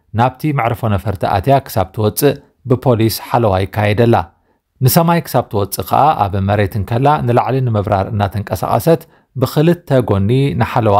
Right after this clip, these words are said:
ናይ ፖሊስ ዓበይቲ መካይን የስየንያ። እታ ኣብ ማእከላይ ምብራቕ እትርከብ ኣዝያ ንእሽተይ እስራኤል ኣብ ዓለም ዓቢ ጸገም እዩ ዘለዋ። ብፍላይ ካብ ሸውዓተ ጥቅምቲ ክልተ ሽሕን ዒስራን ሰለስተን ንድሓር ኣብ ልዕሊ ቃዛ፣ ሊባኖስን ካልኦት ከባቢታት እቲ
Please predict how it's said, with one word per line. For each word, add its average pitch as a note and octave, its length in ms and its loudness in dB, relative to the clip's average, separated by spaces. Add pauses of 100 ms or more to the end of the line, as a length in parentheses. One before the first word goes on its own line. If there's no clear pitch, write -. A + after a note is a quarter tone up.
ናይ G#2+ 160 -2
ፖሊስ G2 380 -4
ዓበይቲ A2 440 -2
መካይን G2 440 -2
የስየንያ። A2+ 440 2 (1160)
እታ B2+ 160 2 (260)
ኣብ A2 200 0
ማእከላይ D3 600 0
ምብራቕ A2 420 0
እትርከብ G2+ 600 -6
ኣዝያ C#3 360 2
ንእሽተይ A2+ 480 -2
እስራኤል G#2+ 520 0 (340)
ኣብ G#2+ 180 2
ዓለም A#2+ 380 0
ዓቢ A#2 240 -2
ጸገም G2 340 -2
እዩ F#2+ 80 0
ዘለዋ። A2 280 4 (520)
ብፍላይ B2+ 440 0
ካብ G2 240 -6
ሸውዓተ A2 420 -2
ጥቅምቲ - 360 -8
ክልተ B2 240 -4
ሽሕን G#2+ 260 -4
ዒስራን G2+ 320 -2
ሰለስተን G2+ 420 -2
ንድሓር B2 400 2 (320)
ኣብ G2+ 220 -2
ልዕሊ G#2+ 320 0
ቃዛ፣ G#2+ 300 -2 (220)
ሊባኖስን A#2+ 560 0
ካልኦት A2 320 -2
ከባቢታት G2+ 580 -2
እቲ A2 120 -8